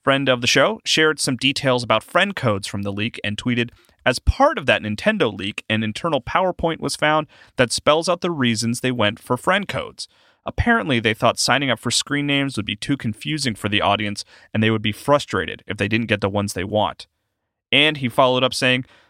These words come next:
"Just extrapolating here, but it seems like they figured Wii U would be more of a core system, and thus screen names would be fine. With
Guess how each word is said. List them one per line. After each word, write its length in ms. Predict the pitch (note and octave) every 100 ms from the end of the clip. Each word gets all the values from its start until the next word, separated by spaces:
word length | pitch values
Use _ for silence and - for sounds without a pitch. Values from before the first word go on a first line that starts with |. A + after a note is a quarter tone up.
| -
"Just 220 | E3+ -
extrapolating 720 | - - G#3 F3+ F#3 F3 F3
here, 240 | E3 F3 E3
but 180 | C3 -
it 120 | -
seems 320 | - F#3+ F3+
like 160 | E3+ -
they 100 | C3+
figured 560 | - D3+ C#3+ C#3 A#2 - _ G#2+
Wii 260 | A#2 D3+
U 320 | C3 B2+ D3
would 220 | D3+ B2+ A2+
be 80 |
more 240 | A2+ A#2 B2
of 80 | A2
a 80 |
core 440 | G#2 - - D3 B2+
system, 560 | - B2+ - G#2 G#2 - -
and 160 | G#2+
thus 260 | A2+ G#2+ - -
screen 340 | - C3+ B2
names 260 | A2+ G2+ A2
would 100 | F#2+
be 100 | -
fine. 400 | - B2+ A2+ A2+ - - _ _ -
With 220 | A#2+